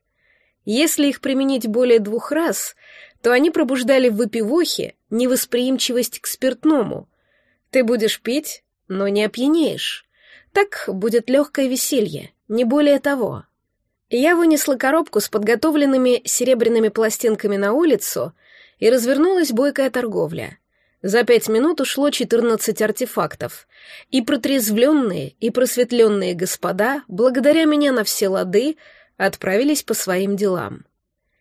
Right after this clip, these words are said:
Я вернулась в магазин, открыла кассу и, сыпав выручку, начала готовиться к новому рабочему дню. Для уборки я слепила мехового колобка с дюжиной лапок.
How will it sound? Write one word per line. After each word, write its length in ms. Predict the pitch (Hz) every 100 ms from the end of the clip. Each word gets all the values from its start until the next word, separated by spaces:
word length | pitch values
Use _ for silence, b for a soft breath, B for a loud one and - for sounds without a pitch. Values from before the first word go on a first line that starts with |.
| _
Я 240 | - 240 359
вернулась 500 | 359 311 302 262 -
в 60 |
магазин, 500 | 233 208 202 175 277
открыла 540 | 339 - 214 208 196 175
кассу 500 | - - 311 - 269
и, 220 | - 254
сыпав 480 | - - 294 269 -
выручку, 580 | 285 339 - - 170 B B B B -
начала 380 | 196 - 214
готовиться 560 | 202 196 262 330 302 247
к 100 | -
новому 480 | 196 202 226 285 294
рабочему 560 | 226 160 165 - 196
дню. 400 | 190 180 175 - - _ _ _ _ _ _ _ -
Для 240 | 202 269
уборки 400 | 285 311 415 -
я 180 | 294 285
слепила 500 | 285 262 247 311 311
мехового 580 | 269 254 - 262 269 247
колобка 580 | - 226 214 208 - 311
с 80 | 214
дюжиной 460 | 202 240 240 240
лапок. 580 | 247 254 - - - -